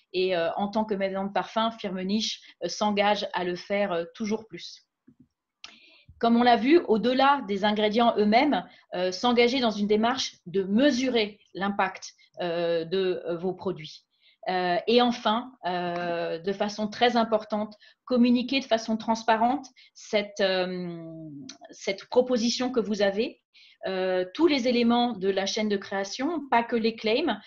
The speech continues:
mais aussi la nature des ingrédients, comment ils ont été faits, si vous avez pu mesurer l'impact. Cette approche est celle qui nous permet de délivrer des solutions de parfum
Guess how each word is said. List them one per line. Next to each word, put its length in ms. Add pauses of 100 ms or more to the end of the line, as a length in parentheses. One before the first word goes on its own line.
(140)
mais 100
aussi 220
la 140
nature 280
des 160
ingrédients, 460
comment 260
ils 140
ont 60
été 200
faits, 340 (180)
si 320
vous 200
avez 200
pu 140
mesurer 360
l'impact. 540 (880)
Cette 240
approche 600 (240)
est 100
celle 300
qui 100
nous 160
permet 320
de 120
délivrer 460
des 120
solutions 400
de 80
parfum 520